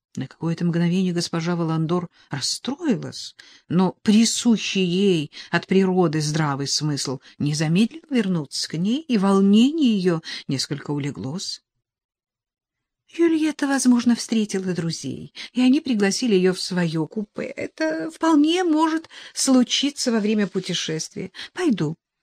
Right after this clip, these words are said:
пойду, пройдусь по другим вагонам. Пожилая дама одобрила эту мысль. Она посмотрела вслед удалявшейся неровной походкой госпожи Валандор и с облегчением вернулась к интриге любовного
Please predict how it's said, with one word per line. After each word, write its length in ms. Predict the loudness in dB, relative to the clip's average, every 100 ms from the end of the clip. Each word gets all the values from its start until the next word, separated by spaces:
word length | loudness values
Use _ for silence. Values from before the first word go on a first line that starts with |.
| -20 2
пойду, 640 | 6 6 6 4 6 6
пройдусь 580 | 6 4 6 6 2 2
по 120 | 0
другим 380 | 2 2 2 2
вагонам. 600 | 0 -4 -8 -14 -14 -20 _ _ _ _ _ _ _ _ _ _ _
Пожилая 520 | 0 4 4 4 2
дама 460 | 2 2 2 0 -2 -8 -2
одобрила 920 | 0 2 4 4 2 -4 -4 -6 -10 _
эту 260 | -14 -10
мысль. 520 | -12 -10 -8 -8 -10 -20 _ _ _ _ _ _ _
Она 140 | -4 -2
посмотрела 480 | 0 0 2 0 -2
вслед 400 | -4 -4 -4 -2
удалявшейся 760 | -2 -2 -4 -6 -10 -8 -2
неровной 480 | 0 2 0 0 -2
походкой 640 | -6 -6 -6 -8 -8 -10
госпожи 460 | -8 -8 -6 -6 -6
Валандор 600 | -4 -2 -2 -2 -4 -4 _ _ _ _ _ _
и 80 | -6
с 100 | -2
облегчением 760 | 0 0 -2 -4 -2 0 2 2
вернулась 840 | 4 4 4 4 2 0 -2 -8
к 100 | -10 -2
интриге 680 | 0 2 0 2 2 0
любовного 920 | -2 -2 -2 0 0 0 -4 -6 -8